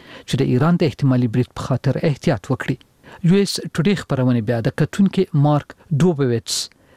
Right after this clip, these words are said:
تحلیلي مطلب خپور کړی دی چې په سر کې راغلي دي، هغو کسانو چې د پخواني ولسمشر باراک اوباما په وخت د اسامه بن لادن د وژلو هرکلی کړی و، هغوی به د سلیماني پر وژلو هم خوښ وي.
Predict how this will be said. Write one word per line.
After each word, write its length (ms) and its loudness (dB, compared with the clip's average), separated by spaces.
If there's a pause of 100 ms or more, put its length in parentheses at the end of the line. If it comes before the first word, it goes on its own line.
(180)
تحلیلي 420 2
مطلب 320 -4
خپور 320 -4
کړی 240 0
دی 80 0
چې 200 -8
په 100 -2
سر 180 0
کې 220 2
راغلي 340 2
دي، 80 2 (400)
هغو 240 0
کسانو 340 2
چې 200 -4
د 120 -2
پخواني 300 2
ولسمشر 600 0
باراک 280 -2
اوباما 400 2
په 80 2
وخت 160 -4
د 140 0
اسامه 280 2 (100)
بن 200 0
لادن 320 2 (440)
د 100 2
وژلو 340 0
هرکلی 400 0
کړی 320 -4
و، 100 -2 (300)
هغوی 320 2
به 100 2
د 140 0
سلیماني 500 2 (140)
پر 180 -2
وژلو 380 0 (240)
هم 120 4 (120)
خوښ 340 -4
وي. 80 -10